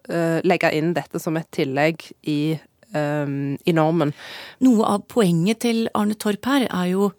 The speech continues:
Speaker 2: dette misforholdet mellom ordet dems som brukes i talemålet, og objektsformen dem som begynner å bli overflødig. Og ser du det?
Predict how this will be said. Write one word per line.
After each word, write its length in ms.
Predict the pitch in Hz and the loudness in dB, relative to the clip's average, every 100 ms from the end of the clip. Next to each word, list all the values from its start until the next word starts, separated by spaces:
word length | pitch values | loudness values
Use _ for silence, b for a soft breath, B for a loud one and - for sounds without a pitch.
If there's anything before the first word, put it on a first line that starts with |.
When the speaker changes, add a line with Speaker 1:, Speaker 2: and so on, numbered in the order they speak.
| _ - | _ -10
Speaker 2:
dette 200 | 196 214 | 0 4
misforholdet 840 | 233 - - - 160 160 180 233 b b b b | 4 4 0 -2 -4 -2 -2 -2 b b b b
mellom 540 | 185 175 170 180 208 196 _ _ - | 2 2 2 2 2 0 _ _ -2
ordet 260 | 190 196 | 0 2
dems 360 | 180 190 254 - | 2 2 2 0
som 280 | - 185 156 - | -4 -4 -4 -6
brukes 720 | 165 196 180 139 139 160 - - | 0 2 2 -2 -2 0 0 -2
i 80 | 185 | -8
talemålet, 600 | 175 175 165 180 220 320 B B B B | -4 -2 0 0 0 -2 B B B B
og 220 | 180 180 | -2 0
objektsformen 800 | 196 185 160 - - 160 175 190 - - 143 | -2 -2 -2 -2 -2 0 0 -2 -4 -12 0
dem 300 | 156 175 156 | 2 2 -2
som 200 | - 185 | -4 -2
begynner 220 | 156 139 | 0 -2
å 60 | 143 | -2
bli 140 | 147 - | -4 -2
overflødig. 680 | 147 135 - 131 131 147 139 B B B - | -2 -2 -6 -4 -2 -2 -4 B B B -4
Og 240 | 202 214 - - | -2 -2 -6 -12
ser 300 | - - 180 | -2 0 0
du 80 | 190 | 0
det? 160 | 220 | -2